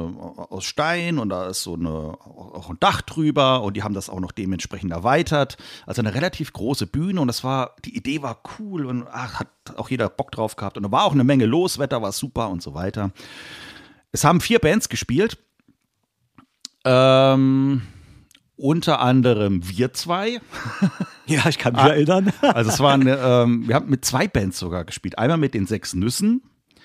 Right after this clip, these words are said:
Speaker 1: und da, also das war ja diese Punkband, die wir hatten. Und danach, ähm,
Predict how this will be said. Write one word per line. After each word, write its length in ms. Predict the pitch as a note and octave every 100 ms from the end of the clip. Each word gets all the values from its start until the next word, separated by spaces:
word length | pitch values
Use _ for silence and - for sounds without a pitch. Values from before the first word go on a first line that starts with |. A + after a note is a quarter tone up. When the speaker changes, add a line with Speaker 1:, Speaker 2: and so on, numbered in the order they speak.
| - _ _ _ _
Speaker 1:
und 180 | B2+ -
da, 220 | A2 C#3
also 220 | E3+ G2
das 120 | G#2+ A#2
war 80 |
ja 60 | G#2
diese 280 | G2+ F#2 F2
Punkband, 520 | - D3 - F3+ F3
die 80 | E3+
wir 120 | F3
hatten. 240 | F3+ -
Und 160 | C#3 A2
danach, 460 | C3 E3+ F#3+ F3+ G#2+
ähm, 500 | D3 D3+ D3 D3+ D3